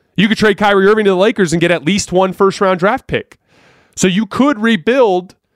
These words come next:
around a new principle of team over player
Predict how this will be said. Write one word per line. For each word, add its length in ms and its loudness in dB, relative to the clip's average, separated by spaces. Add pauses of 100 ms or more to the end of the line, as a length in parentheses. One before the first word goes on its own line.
(440)
around 340 2
a 80 -2
new 220 -4
principle 1040 -2 (800)
of 320 -2
team 320 2
over 260 0
player 680 -2